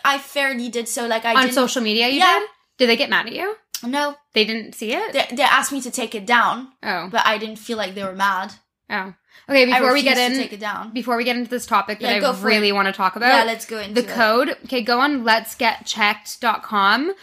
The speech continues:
Speaker 2: and they have literally a billion different tests, and they're, like, the cheapest online testing at home kit type thing that I found so far. Um, and I did the female hormone test. So if you use my code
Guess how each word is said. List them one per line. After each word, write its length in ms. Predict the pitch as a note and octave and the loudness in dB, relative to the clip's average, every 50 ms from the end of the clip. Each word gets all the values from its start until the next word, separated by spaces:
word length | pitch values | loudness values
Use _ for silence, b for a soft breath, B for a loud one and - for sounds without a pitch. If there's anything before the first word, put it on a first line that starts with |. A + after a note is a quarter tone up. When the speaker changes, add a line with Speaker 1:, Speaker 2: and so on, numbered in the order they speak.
| b b b b b _ | b b b b b _
Speaker 2:
and 300 | B3 B3 A#3+ A#3 A#3 A3+ | 4 6 6 6 6 4
they 80 | A3+ A3+ | 0 0
have 220 | G#3 A3+ G#3+ G#3 | 0 0 -2 -2
literally 340 | G#3+ A3 A3 A3 A3 A#3 A3+ | -2 -4 -4 -2 -2 -2 -2
a 40 | G#3+ | -2
billion 420 | G3+ G3+ - G#3 G#3 G#3 G#3+ G#3 | -2 -4 -4 -2 0 0 0 0
different 260 | G#3 G#3 G#3 A3 G#3+ G#3 | -2 -4 -6 -6 -8 -4
tests, 480 | G3+ G#3+ A3 D4 D#4+ - - - - - | 0 2 2 2 0 -2 -6 -10 -10 -6
and 180 | - - A3 G#3+ | -4 -2 2 2
they're, 240 | G#3+ G#3+ G#3 G3+ - - | 2 2 2 -2 -6 -4
like, 260 | A#3+ A3+ G#3 - G3+ | -4 -4 -4 -4 -6
the 80 | G#3+ A3 | -6 -6
cheapest 600 | - - - A3 G#3+ A3 G#3+ G#3+ G#3+ G#3+ - - - | -4 -2 -2 -2 0 2 0 0 0 -2 -6 -6 -2
online 460 | - A3 G3+ G3+ G3+ G3+ G3+ G3+ G3 | 2 2 2 4 4 4 4 2 2
testing 720 | - - G#3+ G3+ - - - G#3+ G#3 G#3 G#3 G#3+ G#3+ B B B B | -2 -6 -6 -6 -6 -2 0 0 0 0 0 -4 -6 B B B B
at 160 | G3 G#3 - - | 0 0 0 0
home 340 | - G#3+ G#3+ G#3 G#3 G#3 | -2 -2 -2 0 -2 -2
kit 380 | G#3 - - A3 G#3 - - - | -4 -2 0 0 0 0 -2 -6
type 260 | - - G#3+ G3 - | -4 -2 -2 -2 0
thing 160 | - G3+ G3 | -2 -2 -2
that 100 | G3 G3 | 0 2
I 100 | G3 G3 | 2 0
found 380 | F#3+ - G#3 F#3 G3 G3+ G#3 G#3 | 0 0 0 0 0 0 0 -2
so 140 | - A3 G#3 G3+ | -2 -2 -2 0
far. 420 | - G#3 G3 G3 A3+ D#4+ F#4 B B B B B B B B - | 2 2 2 4 4 2 2 B B B B B B B B 2
Um, 340 | A#3+ A3+ A3+ A3 A3 G#3+ - | 4 4 4 4 2 0 -2
and 140 | B3+ A#3+ A3+ | -2 0 2
I 140 | A3+ A3+ | 2 2
did 180 | G#3+ B3 C4 G#3+ | 2 2 2 2
the 80 | C4+ C4+ | 0 -4
female 400 | - A#3 A#3 A3 A3+ A3 A3+ A3 | -2 -2 -2 0 0 0 0 0
hormone 380 | G#3+ G3+ F#3+ G3+ G#3+ A#3 A#3+ | -2 -2 -2 -2 -2 -4 -2
test. 440 | - C4+ D4+ E4+ G4 F#4+ - - b b b b b b - | 0 2 2 2 2 0 -6 -10 b b b b b b -2
So 240 | - C4 B3+ B3 | 2 4 4 4
if 180 | A3 - B3+ G#3+ | 4 2 0 0
you 100 | B3+ C#4 | 0 0
use 260 | C4 C4 C4 C4 B3+ D4 | 0 0 0 0 0 -2
my 120 | D4 C#4 | -2 -2
code 560 | - - A#3 A#3+ A#3+ A#3 A#3 A#3 A3 B3 - | -2 -2 0 2 2 4 2 2 0 -2 -4